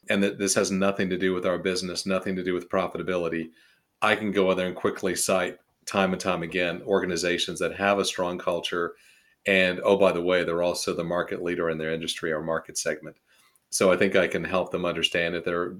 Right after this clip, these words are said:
really financially driven and they have a C F O who's the C E O, there's a really easy way to still sell that, that this will give you much, there'll be a much higher chance that you'll be able to not only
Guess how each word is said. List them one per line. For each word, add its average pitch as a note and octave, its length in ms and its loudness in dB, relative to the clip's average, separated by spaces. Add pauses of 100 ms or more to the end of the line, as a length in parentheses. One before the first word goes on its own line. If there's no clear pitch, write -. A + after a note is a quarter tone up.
(160)
really F#2+ 380 4
financially F2 600 -2
driven E2+ 540 -2 (420)
and F2+ 100 -2
they F2 100 2
have F2+ 180 4
a D#2 60 0
C F#2+ 280 2
F F2 220 2
O F2+ 320 2
who's E2+ 220 0
the D#2+ 100 -4
C F2 400 -2
E E2 80 4
O, D#2+ 280 2 (460)
there's F#2 240 2
a F2+ 120 2
really F2 540 -2
easy F2+ 260 -2
way E2+ 220 2
to E2 80 -4
still E2+ 260 -4
sell E2+ 320 0
that, E2 280 0
that E2+ 140 -4
this F#2 220 -2
will E2+ 340 0 (340)
give F#2+ 240 6
you F2 160 2
much, F2+ 480 -2 (600)
there'll A2 160 4
be G2+ 120 4
a G2 40 6
much G2+ 240 4
higher F2+ 260 4
chance F2 580 -2 (340)
that F#2+ 180 0
you'll F#2+ 100 4
be F2+ 140 6
able F2 180 2
to F2+ 140 -6
not F2+ 200 2
only F2 180 0